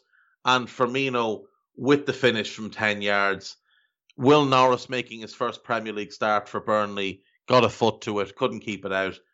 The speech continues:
Liverpool went ahead, richly deserved. Carragher was watching a completely different game. Second half starts, Liverpool look a little bit slow for the first five minutes, then seem to realise the game is going on.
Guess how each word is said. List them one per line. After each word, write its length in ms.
Liverpool 560
went 240
ahead, 380
richly 480
deserved. 520
Carragher 480
was 180
watching 360
a 60
completely 440
different 300
game. 240
Second 380
half 260
starts, 540
Liverpool 340
look 280
a 80
little 320
bit 220
slow 580
for 140
the 80
first 280
five 300
minutes, 480
then 200
seem 220
to 60
realise 340
the 100
game 240
is 120
going 320
on. 280